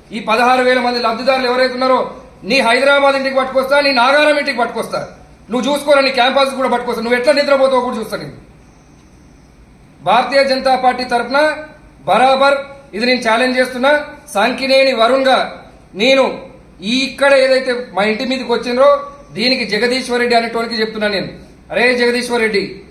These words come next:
బరాబర్ నీ దగ్గరికి వస్తాను నేను. నువ్వు చిల్లరగాలని నా ఇంటికి పంపితే నేనేం చేయాలో కూడా చేసి చూపిస్తా." గతంలో నువ్వు అధికారం లేదు, మంత్రిగా ఉన్నప్పుడే వచ్చినారా భయ్ క్యాంప్ ఆఫీస్ దగ్గరికి? నువ్వు నా దగ్గరకో నా, నా మీదకో రావడం కాదుగా.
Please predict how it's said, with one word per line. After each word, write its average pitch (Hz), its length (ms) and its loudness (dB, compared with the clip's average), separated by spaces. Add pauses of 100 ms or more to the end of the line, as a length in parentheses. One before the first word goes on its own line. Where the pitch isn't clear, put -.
(120)
బరాబర్ 254 500 2
నీ 247 60 -2
దగ్గరికి 233 340 -4
వస్తాను 190 320 -4
నేను. 131 160 -12 (360)
నువ్వు 233 240 -6
చిల్లరగాలని 254 480 0
నా 226 80 0
ఇంటికి 226 240 -4
పంపితే 262 640 0 (120)
నేనేం 269 400 2
చేయాలో 254 220 0
కూడా 240 160 0
చేసి 220 380 -4
చూపిస్తా." 226 340 -8 (720)
గతంలో 269 320 4
నువ్వు 285 200 4
అధికారం 285 300 2
లేదు, 269 220 0 (280)
మంత్రిగా 254 380 -2
ఉన్నప్పుడే 285 300 2
వచ్చినారా 269 340 0
భయ్ 226 160 -2
క్యాంప్ 220 260 -2
ఆఫీస్ 220 200 -2
దగ్గరికి? 180 640 -6 (240)
నువ్వు 233 140 0
నా 214 160 2
దగ్గరకో 254 420 0
నా, 240 200 0
నా 226 240 -2
మీదకో 247 280 -4
రావడం 240 300 -2
కాదుగా. 240 420 -2